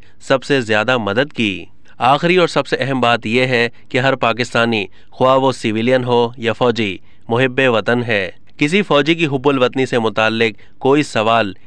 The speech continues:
इसलिए नहीं उठाया जा सकता क्योंकि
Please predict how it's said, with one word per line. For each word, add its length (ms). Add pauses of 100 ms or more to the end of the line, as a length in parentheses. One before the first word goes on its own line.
(120)
इसलिए 360
नहीं 280
उठाया 340
जा 160
सकता 420 (360)
क्योंकि 380